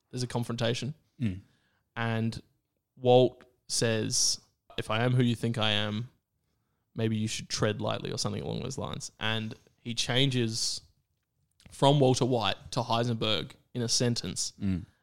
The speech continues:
Speaker 1: And all the power Hank has in that room is sucked out
Speaker 2: Mm.
Speaker 1: immediately. It's an unbelievable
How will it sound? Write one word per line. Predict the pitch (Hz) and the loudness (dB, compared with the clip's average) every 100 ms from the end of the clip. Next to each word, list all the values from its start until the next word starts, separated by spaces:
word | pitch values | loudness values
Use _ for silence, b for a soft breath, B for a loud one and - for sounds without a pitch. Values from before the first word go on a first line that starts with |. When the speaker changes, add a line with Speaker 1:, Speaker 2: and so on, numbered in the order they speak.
| - | -8
Speaker 1:
And | 117 - | -4 6
all | 139 139 | 8 8
the | 127 | 6
power | - 120 117 110 | 4 6 6 4
Hank | 113 113 | 2 -2
has | - 110 | 0 0
in | 113 | 0
that | 110 - | 0 0
room | 113 110 110 131 - - | -2 -2 -4 -6 -10 -8
is | 110 | -2
sucked | - - - 110 - 110 | 2 2 4 2 2 0
out | 87 - _ - | 0 -4 _ 0
Speaker 2:
Mm. | |
Speaker 1:
immediately. | 101 110 - - - - - | 2 2 0 -6 -12 -12 -6
It's | 120 | -2
an | 135 | 0
unbelievable | - 139 131 123 123 113 113 113 | 2 2 4 6 4 2 -2 -2